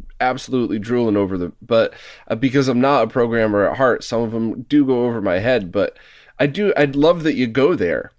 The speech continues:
I love that you don't just make it about, "Okay, I gotta get the hits. I have to have my ten minute and twenty second video to get the algorithm." Like, I, I love digging deep. And even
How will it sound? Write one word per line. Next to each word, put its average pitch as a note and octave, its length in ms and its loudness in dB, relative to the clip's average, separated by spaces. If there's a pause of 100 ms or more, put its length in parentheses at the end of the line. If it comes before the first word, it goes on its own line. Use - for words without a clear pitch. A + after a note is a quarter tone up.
(120)
I B2 60 0
love C3+ 340 2
that C3 80 -6
you C3 140 0
don't B2 400 -2
just B2 300 -2
make A#2 240 -2
it A#2 60 -4
about, G#2+ 400 0
"Okay, A2 240 -4
I G#2 80 0
gotta A2 160 -2
get G#2+ 140 -4
the G2+ 80 -6
hits. A2+ 320 -6
I G2+ 60 0
have G#2 160 -2
to G2+ 80 -2
have G#2 160 -2
my G2+ 260 0 (480)
ten A#2+ 180 -4
minute A2+ 260 0
and G#2+ 80 -4
twenty A2+ 300 -2
second A2+ 320 -4
video A2+ 460 2
to G#2+ 100 -2
get A2 160 -2
the G#2+ 140 0
algorithm." G#2+ 680 2
Like, G2 220 0
I, D2+ 120 -2
I - 100 -2
love C3 300 2
digging A#2 280 -4
deep. C3 260 0
And B2+ 140 -2
even F3+ 340 -2